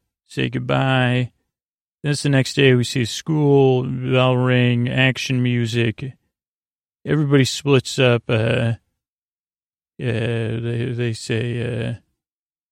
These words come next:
I don't know. That, they, I don't know what they said, but, uh, they split up. We see Mister Finch's shoes. He's staring at the doctor. Doctor's staring back. They're in a pool room meeting.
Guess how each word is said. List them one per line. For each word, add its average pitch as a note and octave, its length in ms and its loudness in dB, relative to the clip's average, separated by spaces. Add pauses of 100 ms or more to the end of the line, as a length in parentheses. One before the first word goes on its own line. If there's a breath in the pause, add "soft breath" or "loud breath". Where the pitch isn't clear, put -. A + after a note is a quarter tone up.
(480)
I A#2+ 80 -2
don't A2+ 140 -4
know. A2+ 160 -6
That, B2 320 -4
they, A#2+ 400 -2
I A#2 40 0
don't A2+ 160 -2
know A#2 100 -2
what A#2 80 -8
they A#2+ 160 -6
said, A#2 280 -8
but, A#2+ 200 -2
uh, A#2+ 180 2
they A#2 160 -2
split C#3 320 0
up. B2 160 2
We C3+ 240 -4
see - 160 -4
Mister C#3 320 0
Finch's C3+ 420 -2
shoes. C#3+ 580 0
He's C3+ 140 -2
staring C3+ 380 0
at A#2+ 140 -2
the B2 80 -8
doctor. B2 560 -2
Doctor's C3 460 -4
staring A2+ 440 -2
back. A#2+ 400 -2
They're B2 160 -4
in B2+ 80 -2
a A2+ 40 -4
pool C3+ 360 2
room A2+ 480 -2
meeting. A#2 580 -4